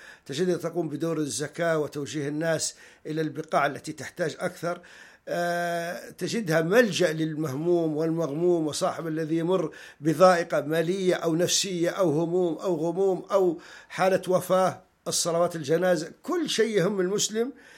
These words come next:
في أمور دينه ودنياه يلجأ فيها إلى المسجد. وهذه تتأكد في بلاد الغرب بعكس بلادنا العربية، هناك جهات أخرى قد تتوزع المهام عليهم.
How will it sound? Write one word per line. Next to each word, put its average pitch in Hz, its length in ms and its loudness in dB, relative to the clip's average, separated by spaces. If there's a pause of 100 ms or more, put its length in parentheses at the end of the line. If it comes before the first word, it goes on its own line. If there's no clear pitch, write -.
(180)
في 180 360 -4
أمور 202 400 2
دينه 175 440 0
ودنياه 175 580 0 (200)
يلجأ 160 320 -4
فيها 165 520 -6
إلى 170 120 -4
المسجد. 139 420 -8 (380)
وهذه 208 400 0
تتأكد 190 540 -6
في 180 80 -8
بلاد 175 240 -2
الغرب 214 320 -4 (100)
بعكس 156 420 -6
بلادنا 156 360 -2
العربية، 147 500 -6
هناك 170 220 -2
جهات 151 340 -6
أخرى 185 360 -6 (380)
قد 165 180 -4
تتوزع 156 560 -2
المهام 135 440 -6
عليهم. 113 360 -8